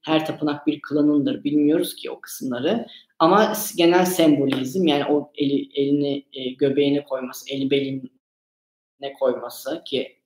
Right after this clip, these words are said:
e, eli belinde motifi de biliyorsunuz Kibele'nin kutsal motifidir.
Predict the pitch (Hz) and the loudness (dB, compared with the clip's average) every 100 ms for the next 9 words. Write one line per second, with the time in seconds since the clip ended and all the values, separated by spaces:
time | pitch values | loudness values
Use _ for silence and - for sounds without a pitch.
0 | - 127 - 139 131 135 135 135 139 135 | -10 -8 -2 -2 0 0 0 -2 -4 -6
1 | 127 131 123 123 - 135 - 135 139 127 | -6 -6 -4 -6 -8 -12 -8 -4 -2 -2
2 | 127 135 - 135 131 127 - - - 202 | -4 -6 -10 -8 -6 -6 -8 -18 -6 -4
3 | 220 | -4